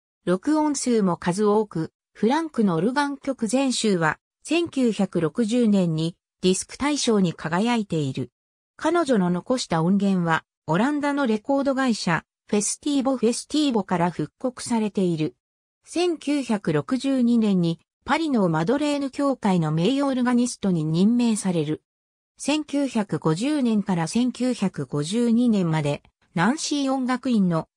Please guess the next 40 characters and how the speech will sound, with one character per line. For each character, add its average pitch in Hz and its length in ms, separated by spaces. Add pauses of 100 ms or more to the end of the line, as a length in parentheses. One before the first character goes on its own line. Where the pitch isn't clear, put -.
(140)
千 311 300
九 262 220
百 170 320
五 156 140
十 254 240
二 262 140
年 254 220
か 196 160
ら 160 100
千 233 300
九 269 240
百 190 300
六 165 260
十 285 220
八 247 320
年 226 180
ま 165 140
で、 156 220 (200)
ブ 175 140
リ 269 80
ュ - 20
ッ - 20
セ 285 280
ル 277 140
王 262 100
立 254 280
音 269 140
楽 277 240
院 226 220
の 175 120
オ 151 80
ル 240 140
ガ 240 140
ン 247 80
科 262 160
教 277 200
授 190 160
に 160 140
就 165 300
任。 160 340